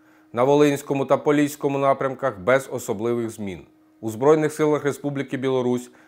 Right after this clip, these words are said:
до четвертого червня цього року тривають заходи з перевірки бойової готовності. На Сіверському напрямку ворог продовжує здійснювати артилерійські обстріли з території Російської Федерації прикордонних районів,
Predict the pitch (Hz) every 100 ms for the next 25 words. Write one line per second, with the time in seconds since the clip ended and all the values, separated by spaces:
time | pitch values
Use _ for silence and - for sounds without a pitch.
0 | _ 92 135 139 131 143 143 143 127 -
1 | 135 135 123 135 127 123 127 127 123 131
2 | 123 127 131 107 120 123 123 127 - 123
3 | 113 113 120 123 107 107 104 104 101 -
4 | 92 69 60 - _ _ _ _ _ _
5 | - 117 135 175 156 127 - 110 101 90
6 | - 76 - - _ _ _ - 110 135
7 | 139 - 156 151 147 139 151 127 127 131
8 | 139 127 127 123 127 131 131 131 123 123
9 | 117 120 120 - 127 127 123 123 120 131
10 | 127 117 113 123 - - - 104 110 120
11 | 123 135 131 - - _ - 135 147 120
12 | 135 135 120 120 120 110 78 67